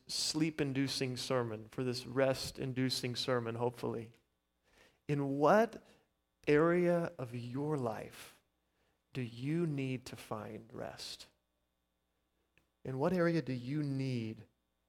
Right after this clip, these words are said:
rest? Are you struggling with anxiety?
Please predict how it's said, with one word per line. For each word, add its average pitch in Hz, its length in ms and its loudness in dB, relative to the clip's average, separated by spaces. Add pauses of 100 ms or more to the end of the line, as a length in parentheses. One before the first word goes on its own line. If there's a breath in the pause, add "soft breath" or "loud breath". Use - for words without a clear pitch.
(520)
rest? 113 580 -2 (640)
Are 127 80 -4
you 131 180 -2
struggling 151 440 2
with 165 200 -2 (200)
anxiety? 139 720 4